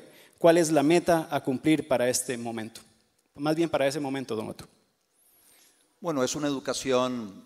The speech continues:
Speaker 2: conectada, todas las escuelas y colegios del país conectados a internet de banda ancha. Es una educación donde todos los niños de primero a sexto grado van a poder disponer de un dispositivo móvil,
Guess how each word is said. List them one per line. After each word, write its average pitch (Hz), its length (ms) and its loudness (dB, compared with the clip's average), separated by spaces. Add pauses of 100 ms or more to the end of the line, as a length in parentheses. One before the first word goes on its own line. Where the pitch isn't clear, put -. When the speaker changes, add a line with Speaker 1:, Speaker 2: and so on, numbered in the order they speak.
(140)
Speaker 2:
conectada, 147 920 -4 (1000)
todas 160 220 4
las 147 140 -2
escuelas 147 360 -6
y 127 40 -12
colegios 131 840 -8 (100)
del 117 160 -14
país 123 240 -8
conectados 120 460 -8
a - 20 -12
internet 110 300 -12
de 110 80 -6
banda 107 280 -8
ancha. 143 380 -12 (560)
Es - 560 -8
una 190 420 0 (340)
educación 170 1000 -4 (240)
donde 139 720 -4
todos 214 260 2
los 220 120 -2
niños 196 240 -6
de 143 80 -2
primero 156 260 -4
a 170 40 -6
sexto - 380 -6
grado 160 360 0
van 139 120 -6
a 160 120 -8
poder 156 240 -6
disponer 156 440 -8
de 131 100 -8
un 135 100 -8
dispositivo 139 600 -10
móvil, 165 380 -4